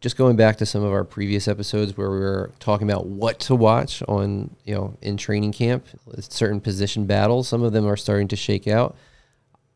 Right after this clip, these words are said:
I've had my eye on a couple just because they apply to my roster a little bit more, so hopefully these apply to some of our listeners as well.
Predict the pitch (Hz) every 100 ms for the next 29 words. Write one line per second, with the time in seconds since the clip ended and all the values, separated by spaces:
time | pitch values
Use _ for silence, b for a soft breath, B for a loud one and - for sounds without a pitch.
0 | _ _ 113 110 131 113 113 107 107 107
1 | 104 98 - 117 - 120 113 101 104 -
2 | 98 95 95 - 104 98 101 95 92 98
3 | 101 - 113 117 123 127 127 131 131 110
4 | 104 104 95 98 95 - 101 98 95 101
5 | 101 95 95 - b _ 98 113 - 120
6 | 123 117 101 98 98 95 104 120 131